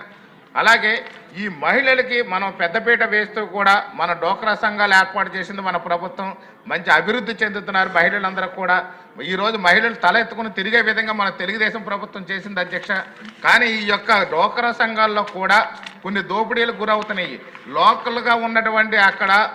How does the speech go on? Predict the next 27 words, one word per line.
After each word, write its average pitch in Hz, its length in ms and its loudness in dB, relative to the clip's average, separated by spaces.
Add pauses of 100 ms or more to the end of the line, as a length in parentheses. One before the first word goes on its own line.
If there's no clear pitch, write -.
(120)
బిజినెస్ 220 360 -2
కరెస్పాండెంట్స్ 214 640 -2
అనే 202 540 2
వ్యక్తులు 170 440 -2
ఉంటున్నారు, 208 280 0
అధ్యక్ష. 185 320 -6 (600)
వాళ్ళు 208 320 8
డబ్బులు 190 300 0
తీసుకెళ్లి 220 360 -4
బ్యాంకులో 220 320 4 (100)
డిపాజిట్ 214 460 -2
చేయక, 196 240 -4 (560)
ఈ - 20 2 (120)
మధ్య 233 180 0 (100)
కాలంలో 214 340 2 (160)
మా 175 100 6 (140)
నియోజకవర్గంలో 214 720 0 (360)
వైసీపీ 226 520 0
హయాంలో 220 460 0
కానీ 208 240 0
చూసినట్లయితే, 202 640 -4 (480)
వాడు 202 300 6
ఇప్పటి 208 240 -4
వరకు 220 240 0 (100)
కూడా 220 120 0 (120)
కోటి 226 240 2
రూపాయలు 247 300 0